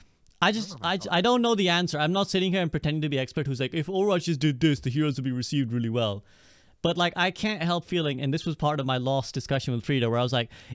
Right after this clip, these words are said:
Speaker 1: "If Riot drop Lifeweaver as a hero,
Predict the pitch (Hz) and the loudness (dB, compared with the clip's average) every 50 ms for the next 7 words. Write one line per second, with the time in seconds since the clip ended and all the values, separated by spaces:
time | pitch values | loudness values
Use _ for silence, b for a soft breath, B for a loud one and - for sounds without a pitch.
0 | B _ - 214 262 226 - 156 143 165 175 190 202 202 214 208 165 - - 143 | B _ -2 0 0 -2 -2 -2 0 2 4 4 4 2 0 -2 -2 -2 2 2
1 | 151 - - - - - - 131 117 123 120 135 151 - - 165 165 151 160 190 | 4 2 2 -2 -8 -12 -8 -2 0 2 2 2 2 0 -2 -2 -2 0 0 0
2 | 185 147 120 120 120 117 131 127 139 151 180 196 185 | 2 2 2 2 0 0 0 0 2 0 0 -2 -4